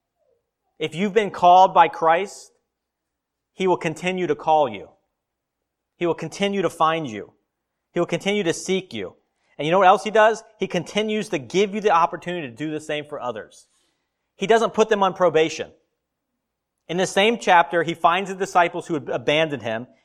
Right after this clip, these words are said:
and he said, then Jesus said to them, "Do not be afraid. Go and tell my brethren to go to Galilee." What is he doing? He's saying, "You're back on the team.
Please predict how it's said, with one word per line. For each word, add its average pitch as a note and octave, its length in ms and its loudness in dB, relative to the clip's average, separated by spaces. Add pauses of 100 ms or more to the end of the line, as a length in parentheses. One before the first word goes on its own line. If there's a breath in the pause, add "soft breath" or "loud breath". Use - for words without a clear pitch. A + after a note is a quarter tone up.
and D#3 120 -4
he E3 80 -2
said, E3 300 -2
then G#3 180 0
Jesus F#3+ 340 -2
said F#3+ 260 2
to D#3+ 100 0
them, A#2+ 260 -2 (1040)
"Do F#3+ 100 -2
not G#3+ 200 4
be G#3 100 4
afraid. F3+ 500 2 (320)
Go F#3+ 220 6
and F3 100 -2
tell F#3 200 2
my F3 160 2
brethren C#3 380 0
to B2 40 -10
go B2+ 160 0
to A#2+ 80 -4
Galilee." G2+ 480 -4 (1300)
What F#3+ 120 -2
is G3 80 0
he G3 120 -4
doing? D#3+ 300 0
He's E3 140 -6
saying, E3 300 0
"You're D#3 100 -2
back F3 320 2
on G3+ 120 0
the G3+ 100 -4
team. A#2+ 460 -8